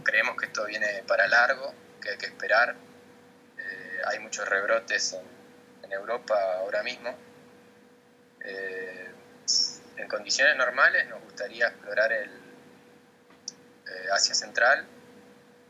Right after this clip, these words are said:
eh, viajar más también por Rusia, que es in-, inmenso, muy interesante.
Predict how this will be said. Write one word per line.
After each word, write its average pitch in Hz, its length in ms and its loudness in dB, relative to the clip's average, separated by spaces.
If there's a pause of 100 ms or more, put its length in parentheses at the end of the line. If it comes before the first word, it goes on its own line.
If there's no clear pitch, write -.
(240)
eh, - 280 -18
viajar - 320 0
más 113 160 -6 (100)
también 104 320 -6
por - 200 -10
Rusia, 120 340 0
que 101 140 -10
es 101 40 -8
in-, - 540 -20
inmenso, 113 400 2
muy 104 140 -14
interesante. 117 720 0